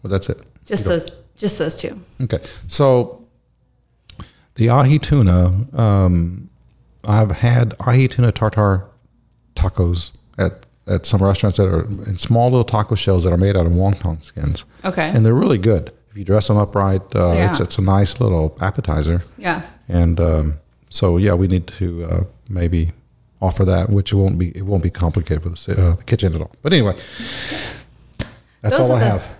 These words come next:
Speaker 2: those are the big, biggest things that I have. Follow us on social media. Like, comment, subscribe.
Speaker 1: Yes, uh, she'll, she'll read your comments.
Speaker 2: Yeah, at Gringos Tex Mex and at Fresh Mex Fun.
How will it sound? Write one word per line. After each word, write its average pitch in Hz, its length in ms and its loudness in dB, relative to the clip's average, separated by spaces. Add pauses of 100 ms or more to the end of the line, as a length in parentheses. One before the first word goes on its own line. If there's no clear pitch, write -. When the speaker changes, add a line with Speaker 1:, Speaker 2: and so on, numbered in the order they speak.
(240)
Speaker 2:
those 262 180 0
are 262 160 2
the 208 200 0
big, 202 260 -6
biggest 214 280 -2
things 202 240 0
that 196 80 0
I 233 60 0
have. 208 320 -2
Follow 208 320 0
us 208 160 -2
on 208 100 0
social 196 340 -2
media. 202 440 0
Like, 269 300 -2
comment, 302 400 -2
subscribe. 320 560 -4 (260)
Speaker 1:
Yes, 120 480 0
uh, 110 140 -2
she'll, 127 300 2
she'll 147 240 2
read 139 200 4
your 131 80 2
comments. - 840 0
Speaker 2:
Yeah, - 200 -6
at 196 300 -2
Gringos 202 460 0
Tex - 300 -6
Mex 247 480 -6
and 190 200 -2
at 156 240 -6
Fresh - 380 -4
Mex 170 300 -6
Fun. 175 440 0